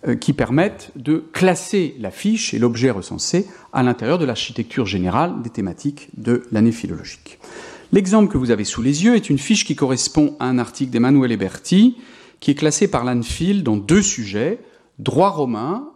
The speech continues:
et, par ailleurs, déclamation, mais l'était exercice préparatoire. Il est aussi inclus, vous le voyez, dans la catégorie des études, ce qui permet de distinguer cet article d'une édition,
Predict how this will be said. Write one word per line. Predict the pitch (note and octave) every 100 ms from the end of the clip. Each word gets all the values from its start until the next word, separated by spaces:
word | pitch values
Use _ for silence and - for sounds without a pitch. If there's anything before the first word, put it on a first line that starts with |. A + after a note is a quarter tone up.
| -
et, | F3 A3+ -
par | - D3+
ailleurs, | A2 C3
déclamation, | C#3 G#3 G#3+ F3+ C3 - - E3+ F#3+
mais | D#3+
l'était | D#3+ - B2+ C3+ - _
exercice | D#3 C3+ A#2 - B2 - - - -
préparatoire. | B2 - E2 - - - - _ - - - - -
Il |
est | E3 E3
aussi | E3 -
inclus, | D#3+ C#3+ F3
vous | D3+
le | A2+
voyez, | A2 B2+ D3
dans | C#3+
la | G#2
catégorie | A2 G#2+ A#2 A#2 C3
des | G#2+ G2 - G2 F#2+
études, | G#3 A3+ - A#2+ G#3+ - - - - _
ce | - -
qui | A2+
permet | G2 - G#2 A#2
de | G2+
distinguer | F#2+ A#2+ A#2 A2+ A#2+
cet | G2+
article | F#2+ - A#2
d'une | F#2+ F#2
édition, | A#2 B2 - A3